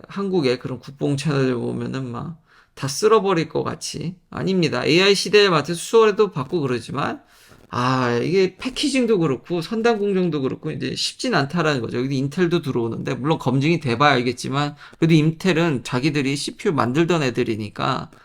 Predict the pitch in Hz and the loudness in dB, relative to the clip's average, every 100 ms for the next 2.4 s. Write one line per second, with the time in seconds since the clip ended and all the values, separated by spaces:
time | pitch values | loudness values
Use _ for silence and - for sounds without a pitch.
0 | _ - - _ _ - - 143 139 208 | _ -20 -20 _ _ -10 -8 -2 4 6
1 | 233 208 180 156 127 175 - 120 117 117 | 6 4 6 6 6 2 2 2 2 2
2 | 113 110 110 113 | -2 -10 -12 -14